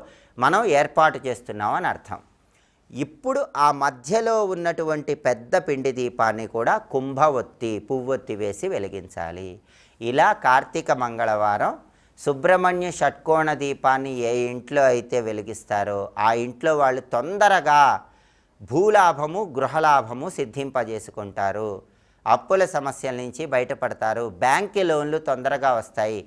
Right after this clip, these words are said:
రియల్ ఎస్టేట్ రంగంలో మంచి పురోభివృద్ధి సాధించవచ్చు. ఈ సుబ్రహ్మణ్య షట్కోణ దీపం వెలిగించినప్పుడు మంత్రశాస్త్రపరంగా ఆ దీపం దగ్గర రెండు మంత్రాలు చదువుకుంటే ఉత్తమ ఫలితాలు కలుగుతాయి. ఆ రెండు మంత్రాలు ఏంటో ఇప్పుడు మనం చూద్దాం.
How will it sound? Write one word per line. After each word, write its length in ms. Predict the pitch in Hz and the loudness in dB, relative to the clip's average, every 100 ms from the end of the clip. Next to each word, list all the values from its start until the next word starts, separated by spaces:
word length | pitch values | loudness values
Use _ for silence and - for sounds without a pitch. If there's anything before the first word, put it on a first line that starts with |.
| _ _ - 120 | _ _ -2 0
రియల్ 220 | 170 185 | 2 0
ఎస్టేట్ 340 | 170 151 147 131 | -2 -4 0 0
రంగంలో 320 | 127 127 147 175 | 0 -2 -2 -4
మంచి 200 | 123 - - | -8 -10 -6
పురోభివృద్ధి 580 | 110 110 107 101 - 214 | -4 -4 -4 -6 -6 -2
సాధించవచ్చు. 640 | 135 98 90 92 85 - - _ - _ | -2 -2 -6 -12 -14 -14 -20 _ -20 _
ఈ 100 | 156 160 | -4 0
సుబ్రహ్మణ్య 540 | 165 151 220 220 220 208 | 0 4 4 4 0 0
షట్కోణ 440 | 160 151 226 240 226 | 0 0 2 2 4
దీపం 260 | 190 190 175 156 | 2 0 0 0
వెలిగించినప్పుడు 680 | 147 147 143 143 139 202 170 | -2 -4 -6 -6 -4 -4 -2
మంత్రశాస్త్రపరంగా 1120 | 139 156 202 - 175 156 139 139 131 131 165 175 120 | -2 0 -2 0 -2 -2 -6 -2 -2 0 0 0 2
ఆ 20 | 120 110 | 2 2
దీపం 300 | 143 185 160 156 | 0 0 0 -2
దగ్గర 240 | 147 139 107 107 - _ - 139 | 2 2 2 0 -8 _ -2 0
రెండు 200 | 156 147 | 2 2
మంత్రాలు 420 | 139 143 180 202 190 | 0 2 4 4 4
చదువుకుంటే 540 | 147 135 131 131 131 208 147 | -4 -4 -4 -6 -2 -2 -2
ఉత్తమ 280 | - 143 135 | -4 -4 -4
ఫలితాలు 400 | 113 104 101 123 151 | -6 -4 -4 -2 -6
కలుగుతాయి. 380 | 117 90 101 95 _ 110 | -10 -10 -16 -20 _ -2
ఆ 40 | 110 | 0
రెండు 200 | 120 147 147 | -2 -4 -4
మంత్రాలు 420 | 135 - 123 110 107 | -4 0 0 0 -6
ఏంటో 200 | 101 175 | -4 -6
ఇప్పుడు 180 | - 107 98 | -6 -10 -10
మనం 160 | 98 - | -12 -10
చూద్దాం. 320 | 98 95 185 | -6 -4 -4